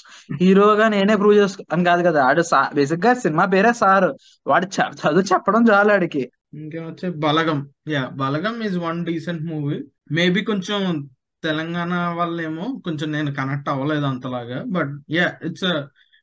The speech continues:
Speaker 2: good movie. అంటే కొంచెం ఓవర్ డ్రామాటిక్ గా అనిపించింది, like మరీ సోప్ ఆపరా, అదే మన తెలుగు సీరియల్ లాగా అనిపించింది స్టార్టింగ్ లో.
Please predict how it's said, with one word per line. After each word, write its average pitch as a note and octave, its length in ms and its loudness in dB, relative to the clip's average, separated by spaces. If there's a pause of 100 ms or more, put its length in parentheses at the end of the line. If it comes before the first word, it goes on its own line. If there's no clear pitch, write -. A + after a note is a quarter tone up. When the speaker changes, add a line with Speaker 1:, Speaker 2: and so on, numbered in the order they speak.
(140)
Speaker 2:
good F#3+ 200 0
movie. D#3 260 -2
అంటే E3 200 -6
కొంచెం G#3+ 600 -6
ఓవర్ E3+ 340 -2
డ్రామాటిక్ F#3+ 600 -4
గా G3+ 60 -4
అనిపించింది, F3+ 920 -6
like E3 380 -8
మరీ E3+ 460 -2
సోప్ E3 340 -10
ఆపరా, D#3+ 300 -6
అదే D#3 300 -4
మన C#3+ 400 -4
తెలుగు D#3 200 -2
సీరియల్ D#3+ 440 -4
లాగా D#3+ 260 0
అనిపించింది D#3 560 -6
స్టార్టింగ్ D3 500 -2
లో. E3+ 220 -2